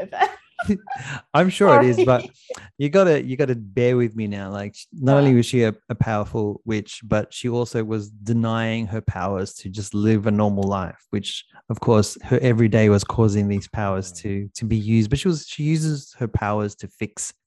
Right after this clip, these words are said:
Speaker 2: her, her life.
Speaker 1: Like
Speaker 2: It's
Speaker 1: every mother does.
Speaker 2: Yeah, but it was quite, it's, uh, the more, the funny thing is, the more I thought about it, I was like,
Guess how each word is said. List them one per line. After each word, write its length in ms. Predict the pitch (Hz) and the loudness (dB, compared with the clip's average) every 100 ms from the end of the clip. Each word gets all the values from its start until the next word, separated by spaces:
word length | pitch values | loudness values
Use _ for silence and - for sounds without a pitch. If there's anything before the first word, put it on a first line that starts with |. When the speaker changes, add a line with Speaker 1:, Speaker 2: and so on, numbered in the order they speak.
| _ - - | _ -20 -4
Speaker 2:
her, 400 | - 113 107 104 - _ _ _ _ - | 2 4 4 2 -4 _ _ _ _ 0
her 100 | 107 | 0
life. 500 | 85 - - - _ _ _ _ _ - - - | 0 -4 -18 -20 _ _ _ _ _ -20 -20 -12
Speaker 1:
Like 180 | 233 208 | -2 2
Speaker 2:
It's 100 | 226 | 2
Speaker 1:
every 200 | 208 233 | 0 -2
mother 300 | 208 202 190 | 0 2 0
does. 480 | 185 120 - - - _ _ _ _ _ _ - | 0 -6 -8 -18 -20 _ _ _ _ _ _ 0
Speaker 2:
Yeah, 440 | 135 147 127 104 | 4 8 8 6
but 140 | 95 170 | 4 4
it 60 | |
was 100 | 220 | 4
quite, 240 | 214 202 175 | 4 2 2
it's, 180 | 185 170 _ - | -2 -4 _ -14
uh, 60 | - | -8
the 220 | 202 180 | -4 2
more, 220 | 196 285 175 | 4 4 4
the 120 | 160 | 0
funny 200 | - 247 | 0 -2
thing 160 | 139 127 | 0 -2
is, 100 | 110 | 0
the 60 | |
more 180 | 123 185 | -2 -2
I 40 | 147 | -4
thought 300 | - 104 101 | -4 -2 -2
about 220 | 117 143 | -2 -4
it, 60 | |
I 60 | 139 | -6
was 100 | 147 | -8
like, 120 | 156 | -12